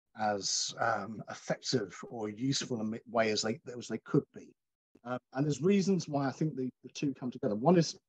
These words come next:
there's a very, um, there's a particular sort of similarity to some of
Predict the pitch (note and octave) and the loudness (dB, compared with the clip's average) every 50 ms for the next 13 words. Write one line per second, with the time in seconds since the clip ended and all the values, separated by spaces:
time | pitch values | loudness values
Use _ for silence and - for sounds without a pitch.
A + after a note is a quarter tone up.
0 | _ _ _ _ _ _ _ _ _ _ _ _ - C3+ C3 C#3+ C3+ C#3 D#3 E3 | _ _ _ _ _ _ _ _ _ _ _ _ -2 2 4 4 6 8 10 10
1 | E3 D#3 D3+ D3 D3 C3 B2+ B2 B2 G#2+ F#2 - _ _ _ _ - - - _ | 10 10 8 8 8 6 6 4 2 -2 -6 -12 _ _ _ _ -12 -12 -12 _
2 | _ _ - C3 - C3+ - - D#3 - - - - - - - D#3 C#3+ - - | _ _ -2 2 2 2 0 0 -4 2 2 0 0 0 2 4 4 4 4 2
3 | B2+ - - - - D3+ C3+ C3 B2+ B2+ B2+ C3+ C3 B2+ C3 B2+ - - C#3 - | 0 2 2 4 8 8 8 10 10 8 8 8 6 6 2 0 -2 -6 -6 -4
4 | - - - - C3 B2+ B2+ A#2+ A#2 | 0 0 4 8 8 8 8 6 4